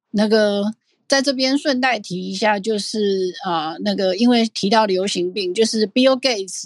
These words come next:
在今年出版了一本，就是如何，呃，我，我忘记他的那个 exact 书名，就是中文大概就是类似于说如何预防全球的大流行病。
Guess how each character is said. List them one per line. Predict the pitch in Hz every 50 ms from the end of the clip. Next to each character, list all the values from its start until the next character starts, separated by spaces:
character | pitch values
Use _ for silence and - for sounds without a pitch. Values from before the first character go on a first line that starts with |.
| - - _ -
在 | - 220 214 208 202 196 190 185 185
今 | - 233 240 247 254
年 | 220 196 180 185 190 196
出 | - - 233 226
版 | 196 185 170 170
了 | 170 170 180
一 | 214 202
本， | 190 - 170 151 156 175
就 | 196 196
是 | 196 - 196 202 190 185 180 175 _ _ _ _ _ _ _ _ _ _ -
如 | 202 190 214 262
何， | 254 240 214 208 208 208 208 214 214 214 226 _ - - _ _
呃， | - - 185 165 156 156 151 170 180 - _ _ _ _ _ _ _ _ _ _ _ _
我， | - - 196 208
我 | 226 226
忘 | 247 302 311 302
记 | 294 294
他 | 277 294 277 262
的 | 247 240 233 233
那 | 220 226 226
个 | - 214 202 202 190
exact | - 214 202 180 180 240 262 233 220 -
书 | - - - 220 226 220
名， | 208 185 170 180 185
就 | 185 208 202
是 | 202 220
中 | 196 - 226 233 254
文 | 233 202 190 190 208
大 | 220 208
概 | 208 214 208
就 | 196 220 208
是 | 196 214
类 | 220 220 208
似 | 196 - 208 196
于 | 196 190
说 | 202 202 202
如 | 190 202 214 226
何 | 240 202 202 202
预 | 185 190 254 240 208
防 | 180 - 180 175 180 196 185
全 | - 208 190 202
球 | 220 - 196 180 185
的 | 190 190
大 | 185 214 202 202 185
流 | 175 170 170 185
行 | - - 175 170 180 185
病。 | 190 208 175 165 147